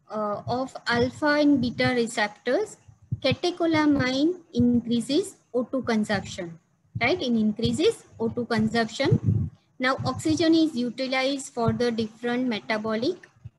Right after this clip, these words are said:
pro-, uh, reactions. So increase in O two consumption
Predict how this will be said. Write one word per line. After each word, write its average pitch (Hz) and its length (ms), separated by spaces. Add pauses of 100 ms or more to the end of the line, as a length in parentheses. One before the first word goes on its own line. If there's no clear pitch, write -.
(220)
pro-, 240 160
uh, 208 720
reactions. 240 720 (280)
So 415 420 (260)
increase 285 500
in 339 200
O 269 100
two 285 140
consumption 254 880